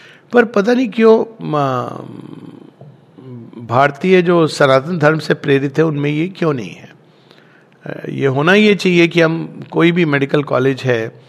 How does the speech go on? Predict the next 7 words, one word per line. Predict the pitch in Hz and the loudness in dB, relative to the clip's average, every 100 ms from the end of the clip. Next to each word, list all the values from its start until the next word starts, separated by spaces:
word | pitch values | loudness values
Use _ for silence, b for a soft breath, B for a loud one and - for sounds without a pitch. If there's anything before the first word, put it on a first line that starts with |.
| b b b _ - | b b b _ -16
अ, | - 62 60 58 - - _ - 135 | -12 -10 -10 -12 -14 -20 _ -20 -10
we | 160 | -4
should | 175 175 | -2 0
have, | 151 190 240 127 - | 2 2 0 -6 -12
morning | 120 127 151 165 | -4 0 0 0
के | 160 | 0
समय | 135 139 139 214 | -2 -2 -4 -6